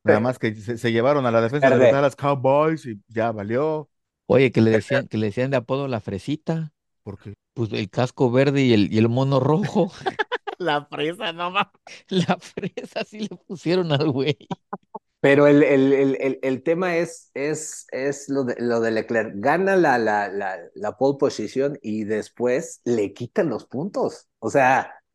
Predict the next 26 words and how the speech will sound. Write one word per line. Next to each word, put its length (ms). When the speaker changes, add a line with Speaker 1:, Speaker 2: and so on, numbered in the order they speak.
Speaker 1:
Volvemos 560
a, 40
Speaker 2:
eh, 60
Speaker 1:
volvemos 540
Speaker 2:
es-, 100
Speaker 1:
a 40
Speaker 2:
está 120
Speaker 1:
lo 60
Speaker 2:
cañón. 420
Speaker 1:
mismo. 120
Speaker 2:
O 40
sea, 360
para 480
la, 260
la 220
lógica 640
de, 540
de 160
mentalidad 600
que 100
a 40
veces 260
tiene 280
Charles 400
al 120
respecto, 680